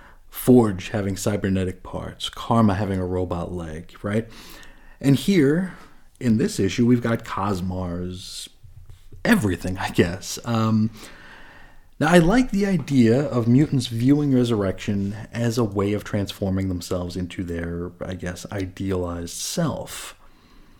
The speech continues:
I mean, first of all, these are kids, right? And with Cosmar in particular, she was horribly disfigured when her powers manifested. So it stands to reason that she'd be interested in a redo,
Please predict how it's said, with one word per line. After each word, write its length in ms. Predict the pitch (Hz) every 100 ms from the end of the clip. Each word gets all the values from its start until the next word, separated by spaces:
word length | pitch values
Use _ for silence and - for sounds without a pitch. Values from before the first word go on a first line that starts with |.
| - - - _ _ - - -
I 80 | 147
mean, 160 | 139
first 440 | - - - 233 -
of 120 | 87
all, 140 | 90
these 200 | 120 123
are 60 | 107
kids, 600 | - - - - - -
right? 300 | 127 147 - - - _ _ - _ -
And 360 | 107 131 143
with 180 | 127 -
Cosmar 520 | - 185 185 160 127
in 60 | 117
particular, 560 | - 113 107 104 101
she 200 | 107 -
was 460 | 156 127 123 123 117
horribly 560 | - 107 110 107 113 104
disfigured 540 | 95 - 90 87 87
when 120 | 87
her 80 | 92
powers 400 | - 90 87 87
manifested. 840 | 85 85 - - - - - - - - - - - - - -
So 120 | -
it 100 | 123
stands 300 | 233 226 -
to 80 | 127
reason 320 | 139 170 117
that 100 | 98
she'd 180 | - 127
be 140 | 127
interested 340 | 101 98 - 107
in 80 |
a 80 | 123
redo, 640 | 131 160 135 87 69 95